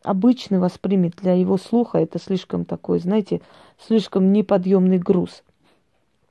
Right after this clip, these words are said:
Мы с вами рассказывали о мистических историях, о явлениях всяких разных, и я попросила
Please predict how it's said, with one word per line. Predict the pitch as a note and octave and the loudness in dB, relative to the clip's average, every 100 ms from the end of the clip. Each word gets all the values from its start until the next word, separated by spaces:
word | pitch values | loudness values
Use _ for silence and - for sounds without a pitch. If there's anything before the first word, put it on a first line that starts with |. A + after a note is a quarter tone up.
| _ _ _ _ - - - - _ _ | _ _ _ _ -20 -20 -20 -20 _ _
Мы | A3 C4 | 0 2
с | C4 | 4
вами | A#3+ | 2
рассказывали | A3 A3+ - C4 A3+ F#3+ F3 | 2 0 2 0 2 0 2
о | F3 F3 E3+ | 2 0 -2
мистических | E3+ F#3 - F#3 - F3+ - | -2 -4 -4 -8 -6 -8 -6
историях, | F#3+ - C#4 A#3 F3+ | -4 -2 0 0 0
о | |
явлениях | F#3 F#3+ A3 C4 A#3+ G3+ | 0 2 2 2 2 0
всяких | - F#3+ F#3 F3 - | -2 -4 -4 -6 -2
разных, | F3+ F3 F3+ - - - - _ - | -2 0 -6 -10 -16 -20 -20 _ -4
и | G#3 G3+ G3 - _ _ _ _ _ _ - | -2 0 -2 -6 _ _ _ _ _ _ -12
я | G3+ G#3+ G#3 | -2 4 4
попросила | G3 G#3+ - G#3+ - G#3 F#3 - | 2 -2 -2 -4 -2 2 2 2